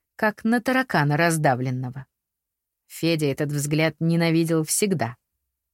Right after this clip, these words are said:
«Так все тати говорят. Ты мне, Феденька, учти. Когда люб ты боярышне, хорошо. Отбор проведем, как положено,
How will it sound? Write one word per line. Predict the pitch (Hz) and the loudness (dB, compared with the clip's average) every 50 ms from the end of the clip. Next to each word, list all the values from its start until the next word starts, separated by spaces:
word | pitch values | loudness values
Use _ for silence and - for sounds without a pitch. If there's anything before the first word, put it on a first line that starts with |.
| _ _ _ _ _ _ _ _ _ _ _ _ | _ _ _ _ _ _ _ _ _ _ _ _
«Так | - 294 294 - | -4 -4 -4 -2
все | - - - - 202 190 214 | -4 -4 -2 0 0 0 0
тати | 208 - 214 175 143 - - | 2 4 4 4 4 2 0
говорят. | 151 156 156 151 151 147 135 - - - - - _ - - - - - _ _ _ _ _ _ | 0 2 2 4 4 2 2 0 -4 -10 -16 -20 _ -20 -20 -20 -20 -20 _ _ _ _ _ _
Ты | _ - 220 247 | _ 0 2 4
мне, | 247 240 226 214 | 4 4 4 2
Феденька, | 202 - 220 226 214 208 208 196 180 - 190 185 | 2 2 0 2 2 2 2 2 2 2 2 2
учти. | 190 180 - - - - - 185 190 175 135 - _ _ _ _ _ _ _ _ _ _ | 2 2 0 -2 -4 -2 -2 0 0 0 -2 -6 _ _ _ _ _ _ _ _ _ _
Когда | - 185 175 175 160 170 156 | 0 0 0 2 2 2 2
люб | 147 139 147 196 226 - | 2 2 0 0 -2 -2
ты | - - 269 | -2 2 4
боярышне, | 226 214 190 175 160 147 139 131 - - - - - 135 - _ _ | 4 4 4 4 4 2 2 0 -2 -4 -6 -8 -10 -12 -14 _ _
хорошо. | - - - 156 160 208 214 - - - 120 92 - - _ _ _ _ _ _ _ _ _ | -8 -2 0 2 2 2 0 -2 -4 -4 -4 -6 -6 -10 _ _ _ _ _ _ _ _ _
Отбор | 196 185 185 185 185 214 214 - | 0 0 2 2 2 0 0 0
проведем, | - 180 180 185 220 233 185 151 131 123 127 - _ _ _ | 0 0 2 2 2 2 2 0 -2 -2 -6 -10 _ _ _
как | - 156 143 143 - | 0 0 0 0 0
положено, | - 156 151 139 135 135 156 170 208 208 208 185 | 0 0 0 2 0 -2 -2 0 0 0 0 0